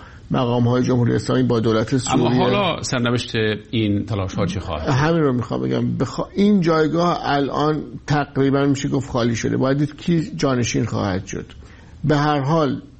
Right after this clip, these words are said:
Speaker 1: در ساعت‌ها و در روزهای بعد از حادثهٔ حذف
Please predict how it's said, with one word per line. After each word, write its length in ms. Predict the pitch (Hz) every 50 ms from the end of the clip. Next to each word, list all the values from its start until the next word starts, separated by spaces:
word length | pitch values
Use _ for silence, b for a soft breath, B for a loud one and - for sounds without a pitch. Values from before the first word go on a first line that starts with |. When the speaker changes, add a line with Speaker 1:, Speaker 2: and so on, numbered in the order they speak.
| - -
Speaker 1:
در 220 | 139 139 135 131
ساعت‌ها 640 | 131 127 - - 127 113 120 127 131 120 - 143 139 131
و 80 | 135 127
در 160 | 131 127 123
روزهای 600 | 123 131 131 123 113 110 120 131 139 135 135 127
بعد 440 | 120 120 147 156 123 131 135 117 117
از 240 | 113 113 104 110
حادثهٔ 680 | 107 110 117 113 113 110 113 110 101 - 120 123 120 117 - 120 - -
حذف 560 | 123 127 120 113 117 123 120 117 123 - -